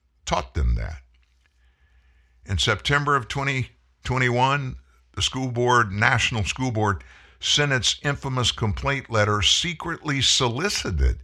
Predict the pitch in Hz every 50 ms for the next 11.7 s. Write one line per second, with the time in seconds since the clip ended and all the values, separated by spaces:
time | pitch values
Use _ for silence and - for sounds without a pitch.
0 | - - - - 135 123 117 101 - - - - - - - 160 180 - - -
1 | - - - - - - _ - - 95 80 67 58 57 - - - _ _ _
2 | _ _ _ _ _ _ _ _ - _ _ _ _ _ _ - 110 117 123 131
3 | 117 110 120 - 143 131 127 117 - 117 104 - - 127 117 - 113 98 - 123
4 | 117 117 107 104 98 95 107 110 104 110 104 - - 98 92 87 87 80 101 131
5 | 170 180 147 101 87 98 - - _ _ _ _ _ _ _ _ _ _ _ _
6 | _ _ _ - 113 120 - - 196 202 190 165 - - 147 135 113 120 117 104
7 | 98 - _ _ _ _ _ _ - 113 135 127 127 123 120 110 92 101 98 90
8 | 78 67 65 65 69 71 101 98 90 - - 90 78 71 69 69 - 78 69 73
9 | - - - - - - 87 110 - - - - 139 139 135 - - 117 87 -
10 | 104 104 113 117 107 107 - - 95 87 85 80 - 107 101 98 92 - 95 85
11 | 82 80 76 - - 117 123 123 120 120 104 - - -